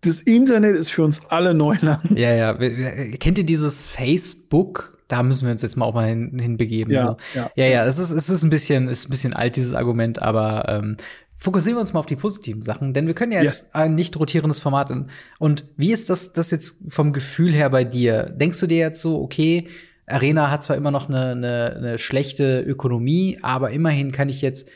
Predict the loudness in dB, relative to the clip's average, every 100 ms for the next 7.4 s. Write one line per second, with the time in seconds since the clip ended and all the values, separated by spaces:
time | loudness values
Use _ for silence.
0 | _ -4 -2 0 -2 -2 -6 -20 _ -2
1 | 2 2 2 0 0 -2 0 0 2 0
2 | -4 -4 -2 0 0 0 0 -2 -2 0
3 | 0 -2 -6 -6 -4 0 0 0 -4 -2
4 | -2 -2 -2 -2 0 0 0 -4 -10 -4
5 | 0 2 2 0 0 -2 -2 -4 -6 -12
6 | -20 -20 _ _ 0 2 2 0 0 0
7 | 2 2 2